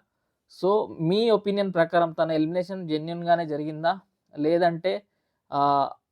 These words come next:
శ్రీజ ఎలిమినేషన్ లాగా అనిపించిందా? కామెంట్ చేయండి. మీ ఒపీనియన్ ఏదైనా పర్లేదు, కా-, కింద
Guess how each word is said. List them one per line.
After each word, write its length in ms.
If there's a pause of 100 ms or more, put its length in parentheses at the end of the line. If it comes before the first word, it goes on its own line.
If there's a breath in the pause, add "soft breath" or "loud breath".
శ్రీజ 340
ఎలిమినేషన్ 500
లాగా 260
అనిపించిందా? 640 (160)
కామెంట్ 320
చేయండి. 360 (540)
మీ 200
ఒపీనియన్ 480
ఏదైనా 360
పర్లేదు, 400
కా-, 220
కింద 300